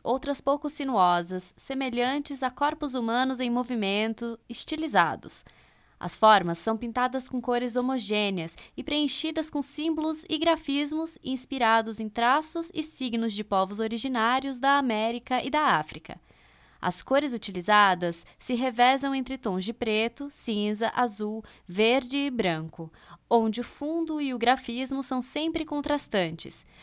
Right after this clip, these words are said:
O mural apresenta uma mescla de arte milenar e tradicional, com expressões da vida contemporânea. Na parte inferior, em preto,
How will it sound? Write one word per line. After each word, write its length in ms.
O 40
mural 340
apresenta 460
uma 140
mescla 500
de 200
arte 400
milenar 600
e 40
tradicional, 800
com 160
expressões 600
da 140
vida 280
contemporânea. 880
Na 80
parte 360
inferior, 680
em 120
preto, 600